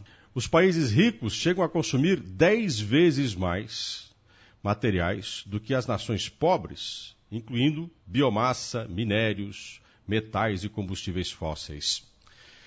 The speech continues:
Se o extrativismo continuar nessa velocidade que nós estamos assistindo, o planeta vai precisar de cento e oitenta bilhões de toneladas de material natural por ano até dois mil e cinquenta.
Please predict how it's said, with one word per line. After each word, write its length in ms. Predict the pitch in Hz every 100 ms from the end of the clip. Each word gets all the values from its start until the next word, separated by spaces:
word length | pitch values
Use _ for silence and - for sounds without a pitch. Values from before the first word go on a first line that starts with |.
| _
Se 120 | -
o 40 | 208
extrativismo 680 | - 233 196 135 120 98 90
continuar 640 | 110 110 92 117 131 - - -
nessa 340 | 85 101 - 92
velocidade 540 | 104 101 - 87 85
que 80 | 87
nós 140 | 87
estamos 360 | 85 - 82 78
assistindo, 560 | - 104 - 160 117 - _ - _ -
o 60 |
planeta 460 | 110 143 117 131 143
vai 160 | 123 123
precisar 540 | 120 110 98 113 113
de 100 | 101
cento 380 | - - 175 170
e 60 |
oitenta 400 | 120 110 135 127
bilhões 480 | 101 143 127 139 143
de 100 | 117
toneladas 840 | 117 110 101 120 120 80 69 -
de 80 | -
material 440 | 92 92 92 101 101
natural 680 | 131 - 110 120 123 - -
por 200 | 147 123
ano 300 | 139 139 135
até 240 | 113 127
dois 220 | 123 117
mil 180 | 101 120
e 60 | 117
cinquenta. 720 | - 113 101 85 73 71 78